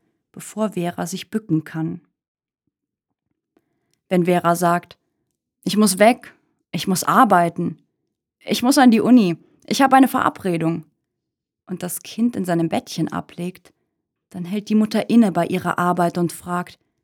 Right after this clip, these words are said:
„Wann kommst du zurück?“ Sobald Vera die Wohnung verlässt, beginnt das Kind zu schreien. Sie kann es im Treppenhaus hören, bis hinunter auf die Straße.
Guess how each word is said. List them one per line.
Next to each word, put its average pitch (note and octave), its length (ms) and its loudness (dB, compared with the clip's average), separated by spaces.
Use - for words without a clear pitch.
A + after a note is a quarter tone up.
„Wann B3 240 -2
kommst B3+ 320 -2
du A#3 60 -6
zurück?“ - 560 -6
Sobald G3 600 -6
Vera F#3 340 -6
die F3 200 -10
Wohnung F3 280 -4
verlässt, - 680 -10
beginnt F#3 360 2
das F3+ 180 -6
Kind F3+ 260 -4
zu F#3 100 -14
schreien. F3 680 -4
Sie - 160 -12
kann F3+ 220 0
es F3 120 -2
im E3+ 100 -2
Treppenhaus F3+ 640 -4
hören, E3+ 300 -4
bis F3 160 -2
hinunter F#3+ 440 0
auf E3+ 120 -6
die D#3+ 120 -12
Straße. F3+ 600 -8